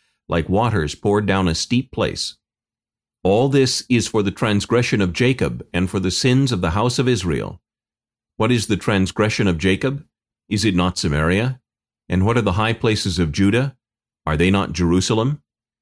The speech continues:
Therefore I will make Samaria a heap of ruins in the field, places for planting a vineyard. I will pour down her stones into the valley,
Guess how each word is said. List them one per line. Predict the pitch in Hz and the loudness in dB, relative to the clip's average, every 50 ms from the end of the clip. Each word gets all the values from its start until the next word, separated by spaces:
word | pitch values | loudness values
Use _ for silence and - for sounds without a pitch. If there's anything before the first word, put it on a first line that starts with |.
| _ _ _ _ - | _ _ _ _ -4
Therefore | 98 117 123 127 127 143 131 131 131 123 - | 0 0 0 0 2 2 2 2 2 2 2
I | 117 113 | 0 0
will | 110 110 107 | 2 2 2
make | 107 113 131 139 - | 2 2 2 0 -2
Samaria | - - 120 113 113 113 120 131 135 131 - | -2 -2 0 2 2 2 2 2 2 2 0
a | - 98 | 0 -2
heap | 90 - 135 139 127 117 | -2 0 -2 -2 0 0
of | 95 85 90 | -2 0 2
ruins | 101 110 120 131 143 147 139 - | 2 4 4 4 4 2 2 2
in | 127 123 | 0 0
the | 117 | 0
field, | - - 135 120 95 73 57 50 - _ _ _ | 0 0 0 0 0 0 -2 -6 -10 _ _ _
places | - 123 120 120 - - 113 - | -2 0 0 0 0 -2 -6 -6
for | - - 110 87 | -2 -4 -4 -4
planting | - - 120 113 117 - 135 120 | -2 -4 -2 -2 -2 -2 0 0
a | 120 | 0
vineyard. | 110 120 131 123 98 73 58 53 - _ _ _ _ _ _ _ _ | 2 2 2 2 2 0 -2 -6 -10 _ _ _ _ _ _ _ _
I | - 82 90 | -4 -2 0
will | 90 90 87 | 0 0 -2
pour | 85 - - 117 127 135 | -2 -2 -2 0 0 2
down | 127 135 123 123 123 | 2 2 2 2 2
her | 113 110 95 | 2 0 0
stones | - - - - 120 123 131 135 135 123 - | -2 -4 -2 0 0 2 4 2 2 0 0
into | - 120 120 117 113 | 0 0 0 0 0
the | 113 113 | 0 0
valley, | 117 110 107 98 78 67 62 - | 0 0 0 -2 -2 -4 -4 -8